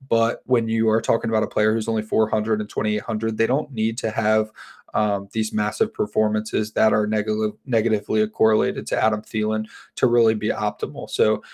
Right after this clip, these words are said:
don't omit, like, make sure you don't set the rule that you cannot have two wide receivers in the flex, because slate to slate is different.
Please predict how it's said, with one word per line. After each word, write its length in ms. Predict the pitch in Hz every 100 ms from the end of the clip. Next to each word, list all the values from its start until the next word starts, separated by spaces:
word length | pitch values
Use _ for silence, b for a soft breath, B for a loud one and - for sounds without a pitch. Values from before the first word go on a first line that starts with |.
| B B
don't 300 | 117 127 147 _ -
omit, 640 | 123 113 110 110 - - _ -
like, 280 | 123 101 -
make 200 | 123 117
sure 140 | -
you 140 | 131 123
don't 260 | 120 110
set 260 | - 120 110
the 100 | 107
rule 480 | 104 110 107 104 104 B B
that 260 | 113 104 -
you 100 | 110
cannot 320 | 120 107 107
have 260 | 113 107 -
two 220 | - 113
wide 180 | 107 104
receivers 460 | 101 - 110 107 104
in 60 |
the 60 | 104
flex, 320 | - 110 110
because 320 | - - -
slate 280 | - 120 120
to 100 | 120
slate 340 | - 120 117
is 140 | 107 -
different. 460 | 110 110 - -